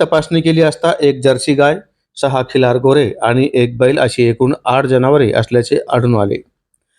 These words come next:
गौरक्षकांनी चंदनजिरा पोलिसांना कळवले असता चंदनजिरा पोलिसांनी तात्काळ घटनास्थळी धाव घेतली व संबंधित वाहन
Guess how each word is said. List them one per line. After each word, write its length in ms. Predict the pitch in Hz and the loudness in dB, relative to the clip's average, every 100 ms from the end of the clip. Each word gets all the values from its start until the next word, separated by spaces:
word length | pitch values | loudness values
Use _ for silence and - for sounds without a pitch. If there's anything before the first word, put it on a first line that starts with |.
| _ _ _ _ | _ _ _ _
गौरक्षकांनी 640 | 143 156 165 175 165 165 180 | 0 2 2 0 0 0 0
चंदनजिरा 440 | 170 147 139 143 | 0 0 0 0
पोलिसांना 480 | 147 147 135 139 135 | 0 -2 -2 -2 -2
कळवले 340 | 139 143 127 127 | 0 0 2 0
असता 240 | 120 - | -2 -4
चंदनजिरा 480 | 139 139 131 127 123 | -2 0 0 2 0
पोलिसांनी 560 | 123 127 123 143 143 107 | 0 -2 -2 -2 -2 -2
तात्काळ 420 | 123 120 - 143 | -2 -2 -2 0
घटनास्थळी 540 | 123 - 123 - 123 | 0 0 -2 0 0
धाव 220 | 123 117 117 | 2 2 2
घेतली 340 | 117 135 151 | 0 0 0
व 120 | 139 | 2
संबंधित 560 | 113 120 117 123 120 127 | 2 2 2 2 2 0
वाहन 280 | 127 123 | 0 0